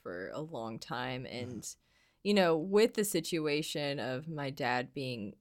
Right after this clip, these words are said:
Speaker 1: being sick, like, I didn't have the energy to do that.
Speaker 2: Yeah.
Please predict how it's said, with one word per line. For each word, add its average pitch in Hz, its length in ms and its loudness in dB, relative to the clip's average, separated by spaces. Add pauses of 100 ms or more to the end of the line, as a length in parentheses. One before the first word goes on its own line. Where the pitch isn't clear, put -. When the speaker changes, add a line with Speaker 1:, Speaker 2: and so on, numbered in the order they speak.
(260)
Speaker 1:
being 147 220 -4
sick, 147 440 0
like, 139 220 -2
I 160 100 0
didn't 202 320 -2
have 160 500 0
the 139 380 -8 (2250)
energy 165 580 0
to 147 100 -4
do 143 380 -2
that. 90 400 0
Speaker 2:
Yeah. 104 120 -14